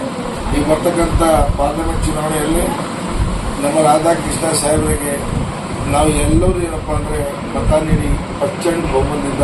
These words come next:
ಆರಿಸಿ ತರಬೇಕಂತ ಮನವಿ ಮಾಡ್ತಾ ಇದ್ದೀನಿ. ಜೊತೆಗೆ ನಾವು ಕಳೆದ ಐದು ವರ್ಷ ಪಾರ್ಲಿಮೆಂಟ್ಗೆ ಕಳಿಸಂಥ ವ್ಯಕ್ತಿ ಉಮೇಶ್ ಜಾಧವ್ ಅವರಿಗೂ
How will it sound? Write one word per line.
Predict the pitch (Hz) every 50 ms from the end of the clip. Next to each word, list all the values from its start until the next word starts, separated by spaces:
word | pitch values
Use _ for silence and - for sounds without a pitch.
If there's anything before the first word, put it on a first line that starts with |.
| - -
ಆರಿಸಿ | - - - - - -
ತರಬೇಕಂತ | - - - - - - 175 170 170 - - 151 139 135 - - - - - - - - - - - -
ಮನವಿ | - - 339 339 311 302
ಮಾಡ್ತಾ | 277 294 285 - 427 392
ಇದ್ದೀನಿ. | - - 339 339 - 262 - - - - - - - - - - - - - -
ಜೊತೆಗೆ | 135 143 - - 180 185 180 175 170 160 151 147 147 - - - - - - - - - - - - - - - - -
ನಾವು | - - 170 175 185 185 185 185 - - -
ಕಳೆದ | 208 208 175 170 - - - - - - - - - - - - - - - - - - - - - - - - - - - - - - - 131 165
ಐದು | 190 202 196 185 185 180
ವರ್ಷ | 175 - - - 180 175 170 175 - - - - - - - - - - - - - - - - - -
ಪಾರ್ಲಿಮೆಂಟ್ಗೆ | 139 135 135 - 170 175 175 175 175 170 170 - - - -
ಕಳಿಸಂಥ | 151 151 147 - 165 165 - - - - -
ವ್ಯಕ್ತಿ | 156 - - - - - - - - - - - - - - - - - - - - 139 147
ಉಮೇಶ್ | 156 180 196 202 202 - -
ಜಾಧವ್ | 175 170 175 170 175 180 170
ಅವರಿಗೂ | 165 160 160 165 160 170 170 175